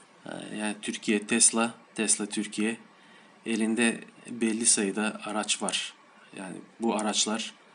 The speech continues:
eski model Y'ler. E, ge-, geçen aya kadar hatta belki de bu ayın başına kadar üretildiler.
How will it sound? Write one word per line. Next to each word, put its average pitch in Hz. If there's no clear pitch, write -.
eski 117
model 101
Y'ler. 101
E, 117
ge-, 104
geçen 120
aya 107
kadar 104
hatta 107
belki 104
de 101
bu 110
ayın 107
başına 110
kadar 104
üretildiler. 104